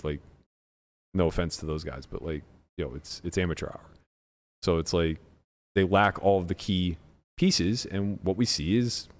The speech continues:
that shows up in the, in the, in the views, you know? It's difficult to get a fucking Texas stream game popularized. And that's,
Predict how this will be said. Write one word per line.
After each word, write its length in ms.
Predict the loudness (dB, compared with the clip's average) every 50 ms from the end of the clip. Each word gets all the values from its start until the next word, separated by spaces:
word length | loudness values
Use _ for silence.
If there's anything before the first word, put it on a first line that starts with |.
| -12 -10
that 120 | -8 -2
shows 180 | 0 2 4 4
up 120 | 4 4 4
in 120 | 4 4
the, 160 | 4 2 0 -2 0
in 160 | 2 2 4
the, 420 | 6 6 6 6 6 4 4 2 0 -6 -14 -20 -14 _ 0
in 80 | 2
the 60 | 2 4
views, 440 | 4 4 2 2 -2 -6 -14 -18 -18 _ _ _ _ -6
you 80 | -4
know? 200 | -2 -2 -4 -4 -8 -14 -20 _ _ _ -8
It's 220 | -8 -6 -6 -6 -10 -12 -20 -20 _ _ 0
difficult 500 | 2 2 6 6 4 6 6 6 4 4
to 60 | 4
get 140 | 4 4 4
a 20 | 4
fucking 400 | 4 4 2 4 4 2 2 4
Texas 400 | 4 4 2 2 2 0 -2 -2
stream 320 | -4 -2 0 2 2 2
game 300 | 2 0 0 0 -2 -2 -4 -8 -14 -20 _ _ _ _ _ _ _ _ _ _ _ _ _ _ _ _ _ _ _ -2
popularized. 680 | 0 0 2 2 2 0 0 -2 -4 -8 -12 -14 -16 -18 -20 _ _ _ _ _ _ _ _ _ _ _ _ _ _ _ _ 0
And 80 | 2 2
that's, 240 | 2 2 0 -4